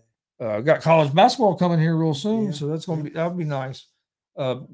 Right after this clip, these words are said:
Speaker 2: appreciate everybody watching. Please hit that subscribe button on YouTube at Gonzo Sports Room and at All Sports All Plays, uh, Sports Network.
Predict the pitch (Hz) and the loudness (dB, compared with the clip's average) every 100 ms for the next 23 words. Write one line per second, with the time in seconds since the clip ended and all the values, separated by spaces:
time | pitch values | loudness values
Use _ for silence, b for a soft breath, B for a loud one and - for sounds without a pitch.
0 | _ - 220 233 208 202 180 180 180 175 | _ -6 -2 0 0 0 0 2 2 0
1 | 170 165 240 226 202 170 - 117 - 170 | -4 -4 -4 -4 -4 -6 -6 -10 -8 -4
2 | 156 165 147 143 147 160 143 165 147 - | -2 -2 -4 -6 -6 -6 -6 -6 -6 -6
3 | 165 170 160 147 147 139 170 151 - 143 | -6 -4 -4 -4 -8 -8 -8 -8 -8 -10
4 | 143 156 143 143 147 139 - 139 - 123 | -8 -6 -6 -4 -6 -6 -10 -12 -10 -12
5 | 117 156 151 147 147 - _ _ _ _ | -10 -6 -4 -4 -8 -16 _ _ _ _
6 | _ 135 107 - 165 156 156 147 143 143 | _ -18 -16 -8 -6 -6 -4 -4 -2 -4